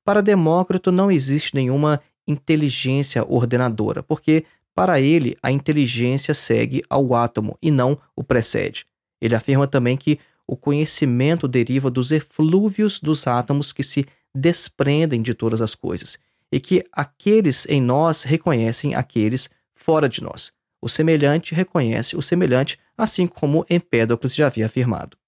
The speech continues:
Lembra que no início deste episódio eu afirmei que vocês ouviriam vários nomes que provavelmente vocês nunca tinham ouvido antes?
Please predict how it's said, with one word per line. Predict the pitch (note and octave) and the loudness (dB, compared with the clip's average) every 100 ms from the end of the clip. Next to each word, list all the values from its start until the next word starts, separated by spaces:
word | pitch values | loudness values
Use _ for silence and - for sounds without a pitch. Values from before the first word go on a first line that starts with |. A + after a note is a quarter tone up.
| _ - | _ -2
Lembra | G#2+ C#3+ D#3 C3+ | 2 2 2 0
que | - A2+ F#2+ | 0 0 2
no | B2 | 4
início | B2+ B2+ D3+ - | 4 2 0 0
deste | A#2 B2+ | 0 0
episódio | C#3+ A#2+ B2 D#3 B2+ | 0 2 2 2 2
eu | |
afirmei | B2 C3+ A#2 B2+ | 0 0 0 0
que | C3 | -2
vocês | B2 A#2+ - B2+ C3+ | -2 -2 0 -2 0
ouviriam | B2+ B2 A#2+ B2+ | 0 0 0 0
vários | A#2 C3 D3 B2+ | 0 0 0 0
nomes | B2 A#2+ B2 A#2+ | 0 0 0 -2
que | - A#2+ | -4 -6
provavelmente | - A#2+ C3 B2+ A#2+ A#2+ B2 | -2 0 0 0 0 0 -2
vocês | B2+ - A#2+ - | -2 -2 -2 0
nunca | C#3 D3 | -2 0
tinham | B2 C3 A2+ | -2 -2 -2
ouvido | G#2+ A#2 D3+ | 0 0 2
antes? | C#3 C3+ - | 2 0 -6